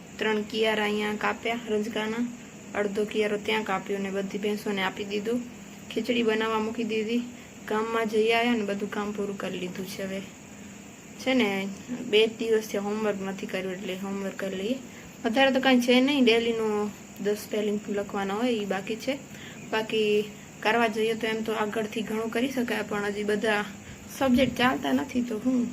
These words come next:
એવી આદત નથી મને પહેલાંથી કરવાની. તો ચીલ વાતાવરણ છે ને, વરસાદ છે.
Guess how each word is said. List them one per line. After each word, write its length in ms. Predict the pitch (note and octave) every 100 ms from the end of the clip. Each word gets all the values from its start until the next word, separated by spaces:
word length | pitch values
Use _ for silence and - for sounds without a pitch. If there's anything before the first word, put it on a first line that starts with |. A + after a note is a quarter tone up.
| -
એવી 180 | A#3+ A3+
આદત 300 | A3+ B3 A#3+
નથી 280 | C#4+ C#4 A#3+
મને 180 | G#3+ G#3
પહેલાંથી 400 | G#3 G#3 G#3+ G#3
કરવાની. 400 | G#3 G#3 G#3 B3+ - - - - - - - - - - -
તો 200 | C4 B3 - - - - - -
ચીલ 200 | C4 B3 A#3+ - - - - - - - - - - - - - - - - - -
વાતાવરણ 440 | B3 A3+ A#3 A3+
છે 280 | A3 - D4
ને, 120 | C4+
વરસાદ 340 | G#3+ A3+ B3 G#3
છે. 340 | - A#3+ A3